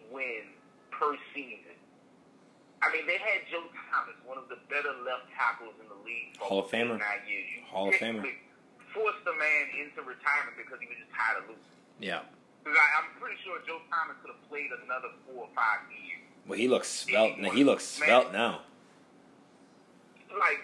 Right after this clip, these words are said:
Speaker 1: Nah, B, I'm out. Like,
Speaker 2: <laughs>
Speaker 1: I'm not going to continue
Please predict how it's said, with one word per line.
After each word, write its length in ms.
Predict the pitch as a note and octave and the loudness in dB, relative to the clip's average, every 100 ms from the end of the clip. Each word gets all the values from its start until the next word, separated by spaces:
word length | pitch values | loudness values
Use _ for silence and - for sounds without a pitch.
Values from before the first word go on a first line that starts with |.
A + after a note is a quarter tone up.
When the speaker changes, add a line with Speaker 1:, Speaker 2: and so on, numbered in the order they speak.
| - - | -10 -6
Speaker 1:
Nah, 440 | - D3 C#3 B2 - | 0 2 2 0 -4
B, 160 | - C3+ | -10 -8
I'm 160 | B2+ | -8
out. 240 | A#2 A2+ - - - - | -6 -8 -10 -20 -16 -10
Like, 180 | C3 | -6
Speaker 2:
<laughs> 180 | C#3+ C3+ | 0 2
Speaker 1:
I'm 280 | E3 - - | 2 -2 -8
not 160 | - - - | -8 -8 -12
going 140 | - | -18
to 260 | - - C3+ | -20 -16 -16
continue 540 | - - D3 B2+ B2 | -12 -10 -10 -10 -20